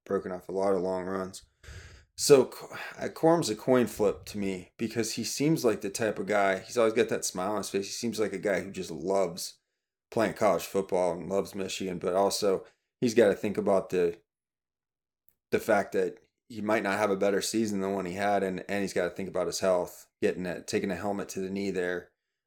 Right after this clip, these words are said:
a couple games ago that caused him to miss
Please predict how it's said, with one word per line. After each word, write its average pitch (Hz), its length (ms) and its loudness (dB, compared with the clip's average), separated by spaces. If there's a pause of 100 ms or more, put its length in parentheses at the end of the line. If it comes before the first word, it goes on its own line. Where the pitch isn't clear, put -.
a 101 60 -2
couple 104 240 0
games 95 320 -4
ago 92 180 2
that 92 140 -2
caused 90 400 -2
him 95 200 -6
to 90 520 -6 (720)
miss - 580 -4